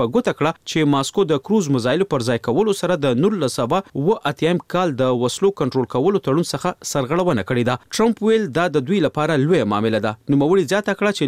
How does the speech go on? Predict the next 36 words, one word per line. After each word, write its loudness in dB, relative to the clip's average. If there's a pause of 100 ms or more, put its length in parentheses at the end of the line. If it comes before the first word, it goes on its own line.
له 2
روسیې 0
ولسمشر 0
ولادیمیر 0
پوتین 0
سره 0
به -4
دا 2
معامله 0
راپورته -2
کړي 0 (320)
چې 2 (120)
کله 0
هم 2
ورسره 0
ویني. 2 (140)
ټرمپ 0
په -2
چین 2
هم 4
نور 2
فشار -2
زیات -2
کړی 0
چې -2
د -2
شمالي 2
کوریا 2
د 0
امنیتي 0
چیلنجونو 2
مخه 0
ونیسي. 0 (220)
د 2
ویل 0
باید -4